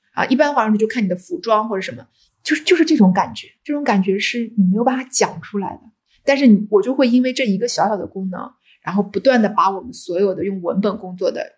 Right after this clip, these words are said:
视频组，然后公号组的人全都卷入进去。这种效率的提高，它除了时间上，我觉得是情绪上，就是让你觉得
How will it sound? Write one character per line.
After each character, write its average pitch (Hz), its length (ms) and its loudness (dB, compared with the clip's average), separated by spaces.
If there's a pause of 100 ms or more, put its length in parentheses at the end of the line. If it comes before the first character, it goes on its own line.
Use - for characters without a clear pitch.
(160)
视 - 300 -4
频 185 320 -2
组， 185 280 -4
然 165 120 -6
后 185 120 -8
公 208 140 0
号 208 140 0
组 185 100 -4
的 175 100 -2
人 175 120 -12
全 - 160 -8
都 196 120 -2
卷 - 180 -2
入 - 120 -10
进 - 200 -12
去。 - 240 -20 (260)
这 269 120 4
种 196 160 2
效 190 240 2
率 175 100 -4
的 165 100 -6
提 - 200 -14
高， 180 260 -2 (460)
它 - 140 0
除 214 180 2
了 196 80 0
时 185 200 -4
间 196 220 -6
上， 196 220 -2
我 180 80 -6
觉 175 80 -10
得 190 80 -8
是 208 140 -10
情 - 340 -4
绪 185 180 -8
上， - 220 -8 (360)
就 254 120 2
是 254 80 6
让 208 180 4
你 180 60 4
觉 180 160 -2
得 190 240 -8